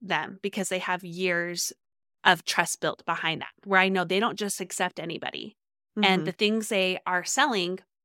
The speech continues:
Speaker 1: are often things they've used for a long time and talked about for a long time. And if it's something
Speaker 2: That's
Speaker 1: new,
Speaker 2: key.
Speaker 1: I trust them. Yeah, that is
Speaker 2: Yeah.
Speaker 1: so key. So I think I appreciate when influencers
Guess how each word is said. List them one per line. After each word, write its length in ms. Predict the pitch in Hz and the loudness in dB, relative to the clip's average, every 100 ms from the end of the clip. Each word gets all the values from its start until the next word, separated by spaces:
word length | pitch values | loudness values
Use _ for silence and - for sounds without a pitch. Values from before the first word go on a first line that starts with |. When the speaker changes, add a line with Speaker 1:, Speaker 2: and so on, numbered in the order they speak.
| _ _ _ - | _ _ _ 2
Speaker 1:
are 360 | 190 185 170 185 | 4 4 2 -2
often 280 | 180 185 | -2 -4
things 280 | 180 180 175 | -4 -4 -2
they've 180 | 180 165 | -4 -4
used 300 | 175 180 170 | -4 -4 -4
for 120 | - - | -4 -4
a 80 | |
long 340 | 165 165 165 160 | -2 0 0 0
time 320 | - 151 139 | -6 -6 -4
and 120 | 170 170 | -6 0
talked 240 | 196 - | -2 0
about 180 | 170 - | -2 -2
for 80 | 175 | -4
a 60 | |
long 200 | 165 151 | -6 -6
time. 280 | 165 - 165 | -6 -6 -4
And 80 | - | -2
if 80 | 196 | 0
it's 100 | 220 | 2
something 300 | 208 220 185 | 4 4 2
Speaker 2:
That's 20 | 208 | 2
Speaker 1:
new, 400 | 339 262 196 165 | 2 6 4 4
Speaker 2:
key. 200 | 156 185 | 2 0
Speaker 1:
I 100 | 180 | 0
trust 360 | - 160 - | 0 -2 -2
them. 200 | 143 - - | -6 -6 -8
Yeah, 340 | 185 202 170 - 170 | 0 4 2 0 6
that 220 | 220 262 | 6 6
is 180 | 220 165 | 2 2
Speaker 2:
Yeah. 220 | 156 151 _ _ _ _ _ _ | 2 -2 _ _ _ _ _ _
Speaker 1:
so 360 | - - 220 190 | -6 2 4 4
key. 300 | - 180 - - | 0 -8 -8 -2
So 240 | - 214 | 4 6
I 120 | 226 233 | 6 4
think 380 | - 294 285 - _ _ _ _ _ _ _ | 2 2 2 -8 _ _ _ _ _ _ _
I 140 | 214 262 | 4 6
appreciate 720 | 285 233 196 - 190 170 - | 4 -2 -2 2 0 0 -6
when 140 | 202 190 | -4 -2
influencers 720 | 185 - 180 180 196 185 | -2 -2 -2 -2 -2 -2